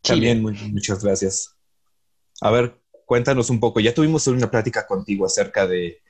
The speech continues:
Speaker 2: cuál ha sido tu trayectoria, cómo te fuiste involucrando en las finanzas, este, y nos comentabas que tú, de hecho, no estudiaste temas financieros, no estudiaste economía, ni contabilidad, ni cosas por el estilo. Estudiaste algo,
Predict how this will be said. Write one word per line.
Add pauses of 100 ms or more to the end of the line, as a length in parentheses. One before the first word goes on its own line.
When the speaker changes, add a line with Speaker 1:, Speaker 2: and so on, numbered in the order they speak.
(320)
Speaker 2:
cuál
ha
sido
tu
trayectoria,
cómo
te
fuiste
involucrando
en
las
finanzas,
este, (340)
y
nos
comentabas
que
tú,
de
hecho,
no
estudiaste
temas
financieros,
no
estudiaste
economía,
ni
contabilidad,
ni
cosas
por
el
estilo.
Estudiaste
algo,